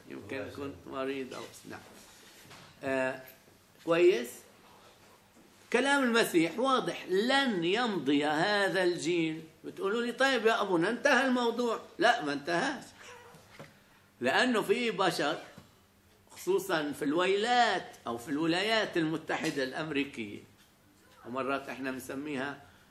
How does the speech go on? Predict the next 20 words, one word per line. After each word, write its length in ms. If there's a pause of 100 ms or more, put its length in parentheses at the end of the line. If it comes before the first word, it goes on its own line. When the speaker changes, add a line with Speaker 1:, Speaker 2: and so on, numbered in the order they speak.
(120)
Speaker 1:
ولايات 760
إسرائيل 640
المتحدة، 760
the 300
United 340 (100)
States 280
of 200
Israel، 440 (1800)
اللي 560 (420)
ومع 300
الأسف 480
ابتلينا 640
بهاي 320
البدعة 480
كمان 600 (460)
في 100
فلسطين، 760 (280)
حتى 520
في 180
فلسطين 720